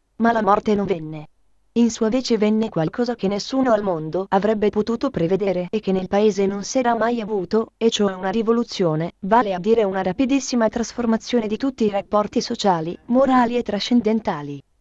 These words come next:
In un primo tempo questa rivoluzione non ebbe ripercussioni sul destino personale di Madame Gaillard.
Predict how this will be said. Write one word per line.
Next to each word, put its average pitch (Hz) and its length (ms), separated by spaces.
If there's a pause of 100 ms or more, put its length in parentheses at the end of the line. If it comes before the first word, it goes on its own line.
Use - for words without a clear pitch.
(320)
In 247 140
un 247 160
primo 202 280
tempo 214 320
questa 196 320
rivoluzione 196 840
non 240 180
ebbe 220 240
ripercussioni 240 760
sul 175 160
destino 226 460
personale 214 580
di 190 140
Madame 220 320
Gaillard. 196 640